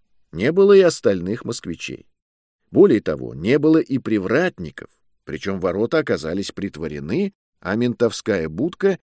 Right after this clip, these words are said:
зеркально отсвечивающая тонированными стёклами, и вовсе наглухо закрыта. "Здрасте нафиг", испуганно подумал я, вообразив вдруг, что, подобно Рипу ван Винклю, заспал прибытие остальных журналистов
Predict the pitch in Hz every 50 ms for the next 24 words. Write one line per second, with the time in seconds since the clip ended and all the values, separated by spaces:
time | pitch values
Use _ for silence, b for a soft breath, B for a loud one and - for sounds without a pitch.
0 | _ _ - - 110 120 123 - 143 143 139 135 135 131 123 - - 110 127 143
1 | 135 - - 123 127 131 127 117 - - - 123 120 104 - 117 117 123 127 127
2 | 117 120 120 117 120 117 120 113 - - - 123 123 117 - - 113 110 107 107
3 | 107 95 - _ _ _ - - 90 90 76 85 110 156 160 - - 175 165 127
4 | 101 90 90 90 95 104 101 - 113 98 113 131 135 - 156 151 107 - - -
5 | - _ _ _ _ _ _ _ _ _ _ _ - - - - - 104 110 90
6 | - - - - 85 76 76 73 69 - - 65 - - _ _ _ _ _ -
7 | - 107 - - - 120 104 95 98 98 90 - 98 90 95 98 92 87 87 90
8 | 80 87 107 135 160 139 113 95 82 69 - 80 76 - 104 110 85 73 64 -
9 | 143 170 - - _ _ _ _ - - - 104 - 113 110 101 131 127 98 92
10 | 104 113 104 - _ - 92 104 123 123 104 - 101 90 82 95 87 80 78 80
11 | 98 104 107 101 - 151 180 208 - _ _ _ _ _ - 82 80 104 120 110
12 | - - - 110 123 160 175 160 - 101 92 82 80 123 151 - - 120 104 -
13 | - 101 90 92 110 113 95 85 87 76 67 67 78 131 202 208 - 104 101 -